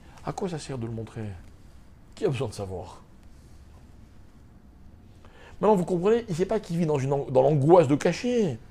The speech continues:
Vous rentrez chez lui, et bon, grâce à Dieu. Mais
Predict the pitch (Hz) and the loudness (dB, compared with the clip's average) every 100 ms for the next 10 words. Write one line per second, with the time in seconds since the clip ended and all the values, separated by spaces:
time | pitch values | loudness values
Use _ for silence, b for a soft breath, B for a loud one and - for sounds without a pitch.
0 | - - - - - - 151 156 147 123 | -20 -20 -20 -20 -18 2 2 4 2 0
1 | 120 170 226 196 151 143 254 208 123 139 | 0 2 4 4 2 2 2 2 -2 -4
2 | 143 202 214 - b b b b - - | 0 2 2 0 b b b b -20 -20
3 | - - - - - - - - 156 156 | -20 -20 -20 -20 -20 -20 -14 -4 -2 -2